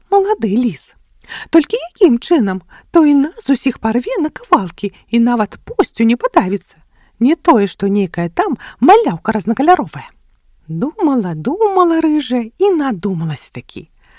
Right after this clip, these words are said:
Панакапала з дзецьмі процьму нораў, што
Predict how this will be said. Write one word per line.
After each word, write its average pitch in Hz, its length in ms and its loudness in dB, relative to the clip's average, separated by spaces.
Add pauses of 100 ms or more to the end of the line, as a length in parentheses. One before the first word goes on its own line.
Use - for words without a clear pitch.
(220)
Панакапала 311 760 0
з 254 80 -2
дзецьмі 196 560 -6
процьму 123 440 -8
нораў, 277 480 -4 (400)
што - 200 -10